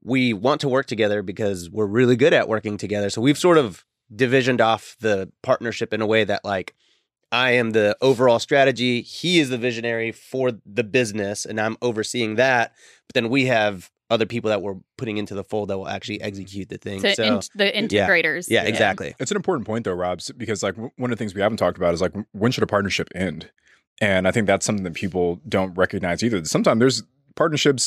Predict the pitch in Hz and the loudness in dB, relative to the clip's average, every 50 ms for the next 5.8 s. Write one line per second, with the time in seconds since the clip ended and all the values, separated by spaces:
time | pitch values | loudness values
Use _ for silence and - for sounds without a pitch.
0 | - - - 151 147 135 120 113 95 - - - 110 95 87 - 95 92 90 90 | -6 0 4 4 4 4 4 2 2 4 2 0 0 -2 -6 -6 -4 -4 -4 -6
1 | 92 98 - 104 - - - - 110 110 127 117 98 107 135 156 - 120 - - | -8 -10 -12 -20 -20 -18 -4 0 2 2 2 2 2 0 0 0 0 -2 -4 -4
2 | 95 92 95 82 80 82 - - _ _ _ _ - _ _ - 98 92 92 92 | -6 -6 -6 -6 -6 -8 -12 -16 _ _ _ _ -20 _ _ 0 2 4 4 4
3 | 92 95 101 - - 110 107 107 92 110 110 110 - 107 110 110 104 - - 107 | 4 2 -2 -4 0 2 2 2 2 2 0 2 2 2 4 4 4 2 4 2
4 | 131 131 117 101 - 101 98 98 - - 101 98 101 92 107 98 87 104 104 104 | 4 4 2 2 4 2 2 2 0 -4 -2 -2 2 2 2 2 4 0 0 -2
5 | - 90 98 104 135 143 - - 95 92 87 87 90 92 98 | -2 0 2 2 2 2 0 -2 0 2 2 4 4 2 0